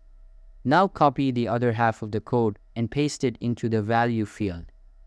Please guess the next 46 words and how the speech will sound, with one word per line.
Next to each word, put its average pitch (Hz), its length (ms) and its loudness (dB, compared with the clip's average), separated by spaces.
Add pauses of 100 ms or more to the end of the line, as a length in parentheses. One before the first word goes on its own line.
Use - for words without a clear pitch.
Simply 185 420 4
repeat 135 440 2
the 120 100 -4
same 120 260 0
process 120 580 0
for 113 180 -4
the 110 200 -4
other 143 240 2
key 127 240 -2
present 117 460 -2
below 113 320 2
the 107 100 -4
first - 360 -6
one. 92 220 -6 (720)
Once 147 300 0
done, 120 340 2 (220)
click 151 240 2
on 143 160 4
the 123 100 4
Run 123 260 4
button 117 360 2
in 120 180 -2
the 110 100 0
extension 123 640 0
menu, 117 420 2 (380)
and 127 160 4
a 123 60 6
new 135 180 6
pop-up 135 540 0
will 117 220 0
open 113 280 -2
up. 101 180 -2 (680)
Again, 127 460 2 (180)
click 156 240 2
on 165 160 4
the 151 100 4
Run 131 260 4
button 117 460 2
and 117 200 0
wait 127 260 2
for 123 140 -2
the 117 120 0
data 120 360 0
to - 160 -8
be 110 140 0
imported. 104 520 -2